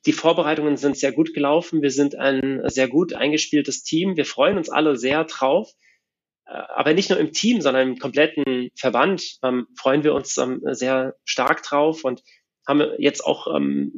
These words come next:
häufige Austauschrunden mit dem Vorstand, der auch sehr engagiert ist.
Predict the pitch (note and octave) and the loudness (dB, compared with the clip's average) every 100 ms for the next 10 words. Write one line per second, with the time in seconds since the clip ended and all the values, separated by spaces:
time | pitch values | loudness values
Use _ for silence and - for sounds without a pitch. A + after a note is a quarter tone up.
0 | - - D3+ D#3 C#3 C3+ F3 - - D3+ | -8 0 0 2 0 2 0 -2 -2 0
1 | - D3+ D#3 D3 C#3+ C#3 B2+ B2+ D3+ D#3+ | 2 2 2 0 0 0 0 -2 0 2
2 | - D#3 D3+ D3+ - B2+ C3+ - C#3+ C#3 | 2 0 0 0 0 0 0 -2 -2 -2
3 | C#3+ C3+ D#3 D3+ D3 D3 - | -2 0 2 2 2 0 -2